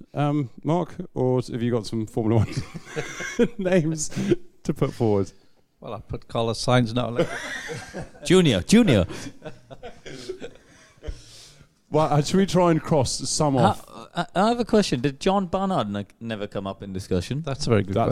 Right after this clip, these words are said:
Speaker 2: question.
Speaker 1: actually a very good point. No, that's a good call.
Speaker 2: Yeah, you should definitely be in there.
Speaker 1: Well, to ma-,
Speaker 3: I
Speaker 1: make
Speaker 3: mean,
Speaker 1: it,
Speaker 3: he,
Speaker 1: make
Speaker 3: he
Speaker 1: his
Speaker 3: was
Speaker 1: case.
Speaker 3: the, well, he, he, you know, innovatively came up with the,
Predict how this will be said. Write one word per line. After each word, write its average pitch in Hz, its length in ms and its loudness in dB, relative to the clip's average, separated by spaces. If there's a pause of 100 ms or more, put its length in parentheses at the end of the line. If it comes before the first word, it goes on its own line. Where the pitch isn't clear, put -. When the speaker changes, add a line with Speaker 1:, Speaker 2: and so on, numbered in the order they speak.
Speaker 2:
question. 107 100 2
Speaker 1:
actually 104 180 0
a 95 40 0
very 95 220 2
good 85 120 -4
point. 85 340 -4
No, 92 260 0 (220)
that's - 520 -6
a 80 360 -2
good - 160 -8
call. - 180 0
Speaker 2:
Yeah, 117 180 4
you 117 260 -4
should - 240 -10
definitely 107 320 0
be - 20 0
in 107 80 0
there. 104 140 0 (220)
Speaker 1:
Well, 139 200 4
to 139 100 -4
ma-, 147 120 2
Speaker 3:
I 120 140 -2
Speaker 1:
make 143 160 4
Speaker 3:
mean, 135 80 8
Speaker 1:
it, - 60 8
Speaker 3:
he, 113 60 6
Speaker 1:
make 160 160 4
Speaker 3:
he 139 60 8
Speaker 1:
his 131 160 6
Speaker 3:
was 127 80 6
Speaker 1:
case. 117 240 8
Speaker 3:
the, 107 80 2 (560)
well, 175 160 6
he, 123 320 0
he, 120 500 -2
you 143 220 -2
know, 107 260 -2 (220)
innovatively 123 1080 2 (360)
came 120 260 0
up 120 220 2
with 110 100 2
the, 110 340 4